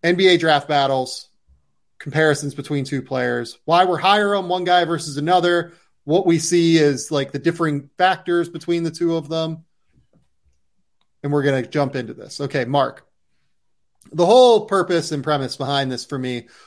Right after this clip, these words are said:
was I wanted to break down Jordan Hawkins versus Grady Dick. And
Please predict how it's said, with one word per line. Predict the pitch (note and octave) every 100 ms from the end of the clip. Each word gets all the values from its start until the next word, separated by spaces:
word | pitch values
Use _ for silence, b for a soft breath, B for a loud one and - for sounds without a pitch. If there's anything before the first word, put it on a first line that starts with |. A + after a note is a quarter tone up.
| b
was | - D3 C#3 C3+ C3
I | D3+ E3+
wanted | E3+ D#3+ D3+ C3
to | D#3
break | C3+ C#3+ C3+
down | - C3+ B2+ B2+ A#2+ A2+ _ _ _ _ _ _ _ _ -
Jordan | D#3+ F3 D3+
Hawkins | D3+ C#3+ D3 B2+
versus | C3+ B2+ B2
Grady | C3+ A#2+ A2
Dick. | - - - - _ _ _ _ _ _ _ -
And | D3+ D3 C#3 C3+ C3 B2+